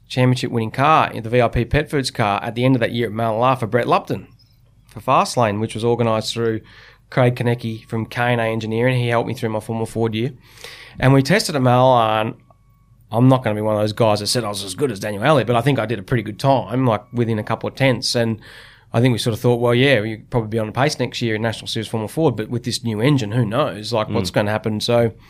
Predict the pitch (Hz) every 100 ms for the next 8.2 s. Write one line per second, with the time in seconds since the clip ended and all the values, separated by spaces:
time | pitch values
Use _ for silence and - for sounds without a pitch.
0 | - - - - - - _ - - 131
1 | 131 127 - - 131 127 127 123 110 120
2 | 120 117 120 117 120 120 113 113 123 127
3 | 127 123 120 117 113 117 117 113 110 -
4 | 123 131 135 143 185 254 - - - -
5 | - 117 117 117 113 107 - - - 127
6 | 127 123 - 127 120 123 120 117 131 127
7 | - 123 120 113 120 123 123 120 117 113
8 | 110